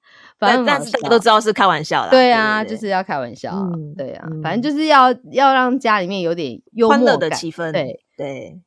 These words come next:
Speaker 2: 有快乐的父母才有快乐的小孩。
Speaker 1: 我有一个朋友，他就跟我抱怨过，就说，就说他们家气氛就是怎样不是好，我说：“什么事情？”他就说，比如说他吃饭了，然后小孩就突然说要去洗澡，
Speaker 2: 嗯。
Speaker 1: 然后他老婆就会生气。然后我想说：“
Speaker 2: 嗯。
Speaker 1: 嗯，这，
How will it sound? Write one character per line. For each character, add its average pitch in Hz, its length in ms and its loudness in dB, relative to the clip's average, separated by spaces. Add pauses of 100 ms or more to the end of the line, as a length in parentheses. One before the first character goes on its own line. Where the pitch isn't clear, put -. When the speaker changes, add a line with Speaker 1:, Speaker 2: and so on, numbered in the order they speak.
(140)
Speaker 2:
有 180 120 -2
快 285 180 4
乐 269 120 4
的 180 320 2
父 269 140 0
母 180 180 0
才 175 120 2
有 165 80 4
快 196 120 0
乐 185 80 4
的 165 80 -2
小 143 160 -8
孩。 95 300 -10
Speaker 1:
我 262 80 12
有 269 60 12
一 269 40 6
个 220 100 2
朋 185 260 -2
友， 190 120 0
他 175 120 0
就 202 100 -2
跟 196 180 -2
我 180 100 0
抱 160 260 4
怨 156 220 0
过， 151 220 -2
就 180 120 -6
说， 165 480 -2 (340)
就 208 120 0
说 190 220 4
他 190 160 0
们 160 160 2
家 151 260 2
气 151 300 -2
氛 135 200 -4
就 151 100 0
是 151 100 -2 (100)
怎 - 100 -4
样 151 200 -2
不 - 120 -6
是 143 100 -4
好， 120 60 -2
我 - 60 -2
说 180 80 0
：“什 190 140 -2
么 131 60 -2
事 156 160 -4
情？” - 260 -12
他 185 100 0
就 220 60 4
说， 208 160 4
比 202 100 2
如 214 60 2
说 208 100 4
他 185 120 6
吃 156 260 -2
饭 135 260 0
了， - 160 -18 (420)
然 156 120 0
后 190 80 4
小 156 120 2
孩 147 100 2
就 180 100 4
突 175 80 6
然 170 120 6
说 170 120 2
要 147 80 2
去 139 100 -6
洗 107 320 -10
澡， - 120 -8
Speaker 2:
嗯。 - 360 -20
Speaker 1:
然 143 120 -2
后 156 60 2
他 202 60 6
老 143 80 4
婆 135 160 -2
就 165 100 2
会 165 60 6
生 135 280 -2
气。 - 280 -8 (840)
然 190 100 4
后 220 60 8
我 - 60 8
想 175 80 6
说：“ 196 160 2
Speaker 2:
嗯。 247 60 6
Speaker 1:
嗯， 247 140 -8 (120)
这， 277 160 -6